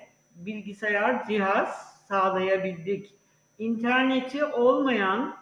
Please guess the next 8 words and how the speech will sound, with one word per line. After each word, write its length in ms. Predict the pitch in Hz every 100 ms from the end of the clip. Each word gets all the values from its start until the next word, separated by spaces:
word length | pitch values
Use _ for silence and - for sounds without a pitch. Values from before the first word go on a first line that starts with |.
| -
çocuklarımıza 1120 | 220 202 208 220 214 208 208 - 202 247 311 - - _ _
internet 720 | 214 220 226 214 214 233 240
paketi 640 | 208 196 202 190 233 320 - _ _ _
sağladık. 800 | - 196 196 208 208 240 247 -
Çünkü 220 | 214 202
tek 240 | 247 247
başına 460 | 220 170 208 202 190
bursla 540 | 233 - - 196 311